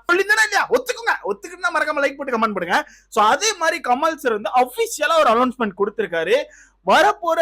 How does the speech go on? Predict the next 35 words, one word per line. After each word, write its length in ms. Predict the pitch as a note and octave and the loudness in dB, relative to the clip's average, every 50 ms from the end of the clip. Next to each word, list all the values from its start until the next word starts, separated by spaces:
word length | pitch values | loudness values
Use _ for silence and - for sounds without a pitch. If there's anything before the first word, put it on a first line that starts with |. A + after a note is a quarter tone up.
| E4 D#4 | 2 2
பிக் 280 | C#4 B3 A#3+ C#4 C#4+ | 0 -4 -4 -4 0
பாஸ் 260 | D#4 D#4 D4+ C4 - - | 2 4 4 2 0 -8
சீசன்ல 500 | - A#3+ B3+ A#3 - - G3 F#3 G#3 B3+ C#4 | -10 -10 -8 -8 -6 -6 -6 -4 -2 -2 -2
நான் 300 | A#3+ G#3+ G#3+ G#3+ G#3+ G3+ | 0 2 2 2 4 2
வந்து 160 | G#3 A3+ C4+ B3 | 2 2 4 4
ஹோஸ்டிங் 500 | C4+ G#3+ A#3+ A#3+ A#3 - B3 A#3+ G#3 _ | 6 6 6 4 2 -2 -10 -12 -10 _
பண்ண 200 | - F3+ F3+ G3 F#3+ | -4 -2 -2 -2 -2
மாட்டேன், 440 | F3+ E3+ E3 D3+ - F3+ F#3 E3+ D3+ - - - _ _ - G3+ | -2 -2 -2 -2 -2 -2 0 0 -2 -6 -10 -20 _ _ 0 2
ஒரு 120 | A3 A#3 A#3 | 2 2 2
ஸ்மால் 420 | - - A3+ C4 D4 D#4+ D#4 C4 | 0 0 2 4 4 4 4 2
பிரேக் 340 | A#3 A#3+ C4+ C#4 C#4 - A#3 | 2 2 2 2 2 0 -2
எடுத்துக்கிறேன், 480 | A3 - G3+ F3+ F3+ F#3+ F#3+ F3+ D#3+ - _ _ _ - | -2 -2 -2 -4 -2 -2 -2 -2 -4 -10 _ _ _ -4
ஒரு 160 | F3+ F#3+ F#3+ F3 D#3 | -2 0 0 0 0
கனத்த 400 | F3 G#3 B3 D4 D4+ D4+ - D#4 C#4+ | 0 0 2 2 0 0 0 0 0
இதயத்தோடு 480 | B3+ B3 C4 C4 A#3 G3 A#3+ C4 C#4+ C#4 | 2 2 2 2 2 4 2 2 2 2
நான் 120 | B3+ A3 | 0 0
இதை 80 | G3 F#3+ | 0 0
வந்து 160 | G#3 B3 C4+ B3 | 0 0 -4 -6
உங்ககிட்ட 280 | G#3+ F#3+ G#3 G3+ G#3 F#3+ | -6 -6 -6 -4 -4 -4
சொல்றேன்னு 420 | - G3 G3 G3+ A3 A3+ G3+ - | -2 -2 0 2 2 0 0 -4
சொல்லி 180 | F3+ G3 A#3+ A#3+ | -6 -6 -6 -6
ஷேர் 280 | - A#3+ G#3 A3+ A#3 A#3+ | -2 -2 0 0 0 -2
பண்ணி 200 | - G#3+ A#3 C4 | -6 -10 -6 -2
அவரோட 200 | B3+ A#3 A3 G3 G3 | -2 -2 0 -2 -4
Insta, 280 | G3+ G3+ - - A#3 A#3 | -6 -8 -8 -6 -8 -8
Twitter 300 | A#3 A#3 A#3 G#3+ - B3 | -6 -10 -10 -4 -2 -2
எல்லா 240 | G#3+ G#3+ B3+ D#4 E4 D#4+ | 0 0 0 2 2 0
இடத்துலயும் 300 | D4 A#3+ B3 D4 C#4+ B3+ | 0 0 0 2 2 2
ஒரு 60 | - - | 2 0
போஸ்ட 280 | G#3+ A#3 A#3+ - A3 F3 | 0 -2 -2 0 -4 -4
போட்டு 220 | E3+ G3 G3 G3+ | -2 0 2 2
விட்டாரு. 340 | F#3+ D#3 - E3 D#3+ F3 A#3 D4 D#4+ - _ - _ _ _ - | 0 2 2 0 2 4 4 2 2 -2 _ -20 _ _ _ -6
இந்த 160 | G#3 A3+ A#3+ A#3+ | -2 0 0 0
போஸ்ட் 380 | A#3+ B3 D4 E4+ A#4 A#4 - D#4+ | 2 4 4 4 4 4 0 -8
போட்டோன்னே 500 | B3 C4 C4 B3+ B3+ C4 B3+ C4 D4+ D#4 | -4 0 0 0 0 0 -2 -2 -2 -4